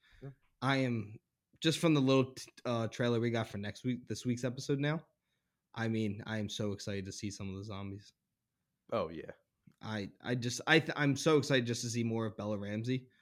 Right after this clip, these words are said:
Speaker 2: who
Speaker 1: Mm-hmm.
Speaker 2: I don't love in Game of Thrones. I didn't care for her character at all, which I know is always something that people get mad at me for.
Speaker 1: Yeah, people liked her just 'cause she was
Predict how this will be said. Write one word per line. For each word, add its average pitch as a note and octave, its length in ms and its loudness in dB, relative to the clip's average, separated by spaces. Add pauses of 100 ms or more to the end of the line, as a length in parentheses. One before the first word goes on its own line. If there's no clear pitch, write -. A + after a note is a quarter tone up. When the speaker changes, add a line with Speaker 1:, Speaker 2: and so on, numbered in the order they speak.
(220)
Speaker 2:
who A#2 180 4
Speaker 1:
Mm-hmm. - 80 -2 (600)
Speaker 2:
I A#2+ 120 0
don't B2 320 -2
love A#2 200 0
in B2 100 4
Game B2+ 180 4
of A#2+ 100 -2
Thrones. C#3+ 400 0
I G#2+ 80 -6
didn't G#2 160 -2
care G#2 160 -4
for A2 140 -4
her G#2+ 60 -2
character A#2 360 -2
at A2 80 -2
all, C3 180 2
which A#2 160 -4
I G#2+ 60 -4
know G#2+ 160 -4
is G#2 100 -6
always G2+ 420 -6
something G2+ 320 -12
that F#2+ 120 -12
people G2+ 100 -8
get F#2 120 -10
mad G2+ 180 -8
at F#2+ 60 -6
me G2+ 100 -6
for. A#2 300 -8
Speaker 1:
Yeah, G#2+ 160 -4 (180)
people G#3 260 4
liked C#3 280 6
her B2 80 0
just A2 200 -8
'cause G2+ 140 -4
she - 140 -10
was E2+ 240 -10